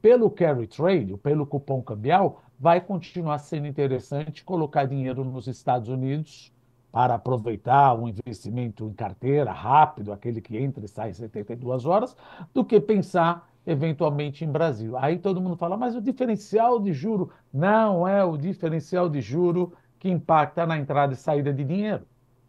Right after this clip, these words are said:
É o diferencial em juro na mesma moeda. Porque senão eu deveria investir na Venezuela. Eu poderia investir na Argentina, que tá pagando quarenta por cento. Sim, mas eu ponho dinheiro na Argentina.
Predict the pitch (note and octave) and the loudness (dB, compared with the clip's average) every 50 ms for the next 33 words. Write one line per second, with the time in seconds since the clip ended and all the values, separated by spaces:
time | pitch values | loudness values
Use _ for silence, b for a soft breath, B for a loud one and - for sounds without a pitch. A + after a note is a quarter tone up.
0 | _ _ _ _ _ _ _ _ _ _ _ - D3+ D3 C#3+ B2 A#2+ D3 A3+ C#4 | _ _ _ _ _ _ _ _ _ _ _ 0 2 2 2 2 0 0 0 0
1 | C4 - A#3+ G3 F3+ F3 E3+ - F#3+ F3 E3 D#3+ D3+ C3 F#2+ A2+ D3 F#3+ A#3 C4 | 2 4 4 4 4 2 0 0 0 0 2 0 0 -4 -2 2 2 4 4 4
2 | G#3 C#3 G#2+ - _ _ _ - D3+ E3+ E3 D3 C#3+ D3+ E3 F3+ F#3+ E3 C#3+ E3+ | 2 0 -2 -4 _ _ _ -2 -2 -2 0 0 0 2 4 4 4 2 0 -2
3 | F3+ F#3 F#3+ G3+ A3+ G3 E3+ F3+ G3+ F#3 B2+ G#2+ F#2 E2+ D#2+ - _ _ _ _ | 0 0 0 2 2 2 2 2 0 0 -2 -8 -10 -12 -14 -18 _ _ _ _
4 | _ _ _ _ _ _ G#3 G#3 G3+ A#3 F#3+ - D4+ A#3 A3 A#3 B3+ C#4 C#4 C#4 | _ _ _ _ _ _ -6 -4 -4 -4 -2 0 2 2 4 4 4 4 4 4
5 | C4+ C4+ C4 A#3+ A#3 A#3 G#3+ B3+ - - - A#3 A#3 A#3 F#3+ G3 A#3+ A#3+ B3+ G#3 | 2 2 2 2 2 2 0 -2 -4 -4 -6 -4 -4 -2 -2 -2 -2 -2 -2 -2
6 | C4 D4 G3 E3 F3 F3+ D#3 - - - - _ _ _ _ _ _ _ _ _ | 0 2 4 4 4 2 0 -2 -6 -12 -18 _ _ _ _ _ _ _ _ _
7 | - C3 - F#3+ G3 E3+ F#3 A3 G#3+ F#3 G3+ G3+ - G#3 A3 G#3+ A3 A3 A3+ F3+ | -16 -4 0 2 4 4 4 4 4 2 2 0 0 -2 -2 0 2 0 0 0
8 | G3 C4+ D#4+ G#3 - G3 A3 A#3 G3+ D#3 C3 - - C#3+ C#3 - E3 D#3 C#3 D3+ | -2 -4 -4 -4 -2 0 0 2 2 0 -2 0 -4 -4 0 2 2 4 4 2
9 | D3+ D#3+ D#3+ - D#3+ D#3 E3 C#3 F#3+ F#3 - - - - F3+ D#3 - - - A3+ | 2 0 2 2 0 0 2 -2 -4 -4 -6 -8 -2 -2 -2 -2 -2 -4 -4 -2
10 | E3+ C3 G#2+ C3 C3 - - F#3 G3 F#3+ F3+ F#3 F3 E3+ D#3+ F3 E3+ C#3 C3 E3 | -2 -2 -2 -2 -4 -2 -2 -2 0 2 4 4 4 4 4 0 -2 -2 -2 -6
11 | C3+ - - C#3 A2+ G2+ G2 | -8 -6 -6 -6 -6 -6 -10